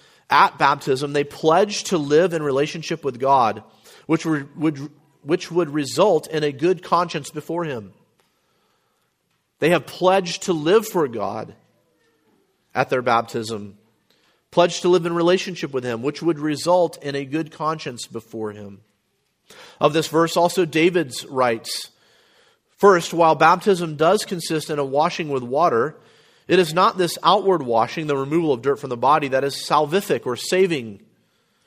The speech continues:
The water does not have a magical quality, neither does the outward ritual. Second, baptism saves through a pledge or answer to God from a good conscience.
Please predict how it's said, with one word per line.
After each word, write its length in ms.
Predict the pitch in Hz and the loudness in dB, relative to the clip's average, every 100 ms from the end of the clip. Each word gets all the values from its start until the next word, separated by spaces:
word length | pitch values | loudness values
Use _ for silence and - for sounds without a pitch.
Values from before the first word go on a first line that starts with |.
| _ _ _ _ | _ _ _ _
The 100 | 156 | -2
water 540 | 160 151 226 208 147 - _ _ - | 2 4 6 4 0 -14 _ _ -10
does 380 | 120 175 240 190 | 2 4 4 0
not 280 | 202 202 - | 0 0 -2
have 380 | 170 165 175 | -2 2 4
a 120 | 170 147 | 2 0
magical 560 | 135 135 160 165 165 | -2 0 0 -2 -8
quality, 680 | 151 147 147 175 120 107 101 _ _ _ _ _ _ _ | -4 -2 0 2 0 -4 -10 _ _ _ _ _ _ _
neither 340 | 139 190 196 | -2 4 6
does 400 | 160 160 165 165 | 6 4 4 2
the 140 | 151 160 | -4 0
outward 560 | 147 170 165 139 139 139 | 2 2 2 2 2 -2
ritual. 680 | 135 175 - 170 117 95 - _ _ _ _ _ _ _ _ _ _ - | -4 -4 -2 -2 -2 -4 -12 _ _ _ _ _ _ _ _ _ _ -20
Second, 460 | - - 220 196 147 | -4 2 2 2 2
baptism 540 | 147 214 - 165 156 143 | 2 2 0 -2 -4 -6
saves 520 | - 214 220 160 - | -2 2 2 2 -2
through 180 | 170 156 | 0 0
a 60 | |
pledge 540 | 151 180 190 190 170 - _ - - | 0 2 2 2 -6 -16 _ -20 0
or 240 | 160 160 | 2 2
answer 360 | 175 202 214 185 | 0 -2 -2 -4
to 160 | 175 | -4
God 420 | 143 143 170 147 143 | -2 2 4 4 2
from 180 | 170 | -2
a 80 | 160 | -2
good 300 | 135 151 170 | 0 -2 -2
conscience. 720 | - 170 180 151 117 110 - | -2 -4 -4 -6 -10 -12 -16